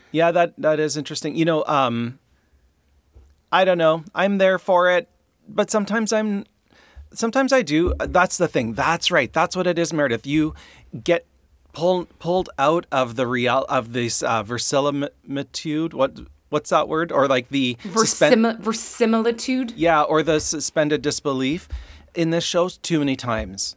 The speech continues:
Speaker 1: in an episode because it doesn't
Speaker 2: Yeah.
Speaker 1: seem real, you know, real enough. Um, yeah. How,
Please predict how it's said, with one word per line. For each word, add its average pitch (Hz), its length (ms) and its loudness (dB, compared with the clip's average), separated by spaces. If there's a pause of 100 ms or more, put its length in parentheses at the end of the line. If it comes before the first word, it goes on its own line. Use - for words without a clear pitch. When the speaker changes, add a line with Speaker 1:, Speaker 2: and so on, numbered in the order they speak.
(100)
Speaker 1:
in 127 140 -2
an 113 120 -2
episode 110 580 -8 (120)
because 117 480 -6 (280)
it 123 220 -12
doesn't 117 320 -6
Speaker 2:
Yeah. 175 200 -4
Speaker 1:
seem 107 260 -8 (420)
real, 113 480 -8 (300)
you 131 160 -2
know, 104 100 -2
real 117 320 -2
enough. - 500 -6 (340)
Um, 107 680 0 (600)
yeah. 311 360 4
How, 226 240 4